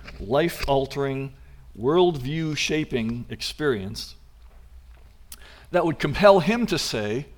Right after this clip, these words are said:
to answer that question, the "What is the most important thing about you?" he would say, "The most important thing about me and what I think about God,"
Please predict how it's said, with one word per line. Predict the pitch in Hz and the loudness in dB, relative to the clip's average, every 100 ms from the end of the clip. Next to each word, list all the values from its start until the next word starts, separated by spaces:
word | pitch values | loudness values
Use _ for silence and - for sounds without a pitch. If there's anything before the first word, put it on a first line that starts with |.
| - - - | -20 -20 -16
to | - | -6
answer | 151 165 156 | -4 0 2
that | 139 | 2
question, | - 180 170 - 117 127 | 2 0 0 -2 -4 -2
the | 131 | 0
"What | 139 | 0
is | 143 135 | 0 -2
the | |
most | 139 151 | -2 -2
important | 139 - 165 151 | -4 -4 -4 -4
thing | - 160 | -6 -6
about | 151 151 156 | 2 2 2
you?" | 185 | -2
he | 160 | -2
would | 175 175 | 0 0
say, | 170 160 | 0 0
"The | 139 | 0
most | 143 165 156 | 0 -2 -4
important | 131 175 175 151 | -4 -2 -2 -2
thing | 175 165 | -4 0
about | 151 156 156 | 4 4 2
me | 165 185 - - - | -2 -2 -4 -12 -6
and | 135 131 | -4 4
what | 175 - | 4 4
I | 160 170 | 2 2
think | - 196 185 | 0 0 2
about | 165 180 147 | 4 4 4
God," | 165 170 196 196 | 2 4 4 0